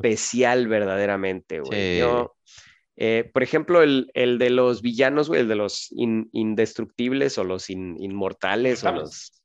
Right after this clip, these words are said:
Speaker 1: los
Speaker 2: Inmatables.
Speaker 1: eh, me recordó mucho la historia de Thunderbolts, por ejemplo, ¿no? De
Speaker 2: Ajá.
Speaker 1: estos,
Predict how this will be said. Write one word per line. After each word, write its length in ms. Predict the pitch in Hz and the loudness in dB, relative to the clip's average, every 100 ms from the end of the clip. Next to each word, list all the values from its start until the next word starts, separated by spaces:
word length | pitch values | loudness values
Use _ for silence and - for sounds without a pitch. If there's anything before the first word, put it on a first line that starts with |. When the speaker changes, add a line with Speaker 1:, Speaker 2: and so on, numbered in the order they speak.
| _ | _
Speaker 1:
los 140 | - 147 | -8 2
Speaker 2:
Inmatables. 1000 | 160 170 143 165 175 165 185 - - _ _ _ _ | 6 6 6 6 6 6 4 0 -16 _ _ _ _
Speaker 1:
eh, 640 | - 113 110 110 110 110 113 | 0 2 4 4 4 2 2
me 200 | 135 131 | 2 4
recordó 480 | 127 123 135 127 151 | 4 2 2 4 4
mucho 380 | 151 147 - 147 | 4 2 4 4
la 120 | 127 | 4
historia 420 | 110 - 131 131 | 2 2 4 4
de 100 | 117 | 2
Thunderbolts, 800 | - 135 135 107 92 78 - - - | 0 0 2 0 -2 -6 -8 -14 -12
por 120 | - | -12
ejemplo, 480 | - 127 113 85 71 | -4 -4 -4 -8 -6
¿no? 220 | 101 123 | -8 -4
De 100 | 151 | 0
Speaker 2:
Ajá. 380 | 143 139 123 131 | 2 4 4 2
Speaker 1:
estos, 160 | 120 | -4